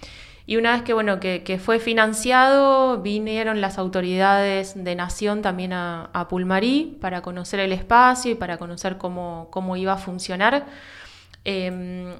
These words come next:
la verdad es que fue como, es muy ágil, estamos haciendo también un convenio,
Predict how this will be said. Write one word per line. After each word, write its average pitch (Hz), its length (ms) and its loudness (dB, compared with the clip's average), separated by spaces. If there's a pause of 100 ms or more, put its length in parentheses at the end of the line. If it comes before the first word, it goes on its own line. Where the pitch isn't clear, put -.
la 190 160 -2
verdad 226 160 4
es 247 60 -10
que 262 260 4
fue 214 220 0
como, 190 540 -4
es 196 120 -6
muy 214 220 2
ágil, 254 320 4
estamos 196 440 -2
haciendo 185 760 -2
también 185 280 -4
un 202 140 -4
convenio, 240 840 0